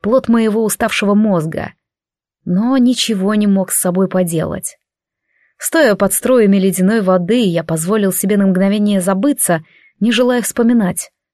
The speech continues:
кого отряд потерял на этот раз. Я не был командиром, давно отрёкся от должности вожака, и всё же потерю каждого собрата ощущал тупой ноющей болью в сердце.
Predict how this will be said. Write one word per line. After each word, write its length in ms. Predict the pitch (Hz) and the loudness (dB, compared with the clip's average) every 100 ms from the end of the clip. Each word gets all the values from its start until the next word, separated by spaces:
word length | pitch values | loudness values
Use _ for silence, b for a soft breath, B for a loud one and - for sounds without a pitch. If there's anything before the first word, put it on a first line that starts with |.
| _ | _
кого 380 | 185 170 202 269 | -6 -2 0 0
отряд 400 | - 240 247 - | 0 -2 -2 -4
потерял 460 | 214 214 214 208 | -4 -2 0 0
на 200 | 202 208 | 0 0
этот 300 | 180 165 160 | -2 -4 -8
раз. 380 | 156 - - - _ _ _ _ _ _ _ _ _ _ | -10 -10 -10 -12 _ _ _ _ _ _ _ _ _ _
Я 220 | 208 285 | -2 2
не 140 | 262 | 2
был 180 | 220 175 | 4 0
командиром, 760 | 165 180 180 180 277 160 156 - | 2 2 2 2 2 0 -2 -8
давно 320 | - 156 220 208 | -8 -4 0 0
отрёкся 480 | - 208 - - | -2 -4 -4 -4
от 100 | 170 | -2
должности 520 | 175 196 165 185 - 190 | 0 0 0 -2 -2 0
вожака, 580 | 185 185 190 285 165 b b b _ _ | 0 0 -2 -2 -2 b b b _ _
и 80 | 165 | -6
всё 160 | 226 | -4
же 100 | 202 | -4
потерю 420 | 185 185 233 214 | -2 -2 0 0
каждого 380 | - 202 185 180 | 0 -2 0 -2
собрата 500 | - 180 196 233 170 | 0 -2 0 0 -2
ощущал 420 | 165 180 - 233 | -4 -4 -2 -2
тупой 380 | 208 196 220 262 | -4 -6 0 2
ноющей 400 | 240 233 220 - | 2 0 -4 -4
болью 400 | 208 220 190 175 | -2 0 0 -2
в 40 | 160 | -6
сердце. 560 | - 185 - - 190 | -6 -6 -8 -12 -14